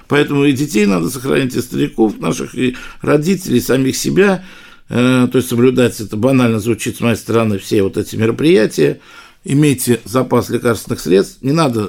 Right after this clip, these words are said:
устраивать из этого ажиотацию. Посоветуйтесь с врачом, который вас курирует, что добавить к вам к тому лечению, которое вы получаете, о чем я говорил, чтобы у вас не кончались третьего, четвертого эти препараты, а до десятого хотя бы, до пятнадцатого они были, пока мы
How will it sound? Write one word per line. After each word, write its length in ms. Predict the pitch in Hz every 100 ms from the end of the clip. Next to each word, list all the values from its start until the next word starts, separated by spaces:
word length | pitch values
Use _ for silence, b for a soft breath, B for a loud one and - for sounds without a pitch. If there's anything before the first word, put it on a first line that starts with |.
| -
устраивать 580 | 110 135 127 101 - - B B B
из 80 | 113
этого 220 | 117 110
ажиотацию. 680 | 101 131 165 208 - 92 78 b b b
Посоветуйтесь 460 | 127 175 185 175
с 40 | 175
врачом, 360 | 180 - 170
который 220 | 151 147
вас 160 | 147 139
курирует, 340 | 156 160 165
что 180 | - 147
добавить 440 | 131 147 156 160 -
к 40 |
вам 140 | 139
к 60 | 123
тому 180 | 139 143
лечению, 400 | 139 127 170 147
которое 320 | 123 127 143
вы 100 | 135
получаете, 600 | - 139 123 110 104 117
о 40 |
чем 200 | 110 120
я 40 | 113
говорил, 360 | 110 120 117 B B B
чтобы 200 | - 127
у 20 |
вас 180 | 151 151
не 100 | 180
кончались 560 | 180 202 196 214 180 147
третьего, 380 | 180 170 156 127
четвертого 540 | - - 175 123 110
эти 140 | 101
препараты, 580 | - 117 113 135 113 - B B B
а 100 | 127
до 80 |
десятого 520 | 151 156 - 147 117 98
хотя 260 | 117 123
бы, 60 | 107
до 100 | 104
пятнадцатого 540 | - - 143 123 113
они 80 | 123
были, 160 | 170 160
пока 260 | 107 117
мы 280 | 123 135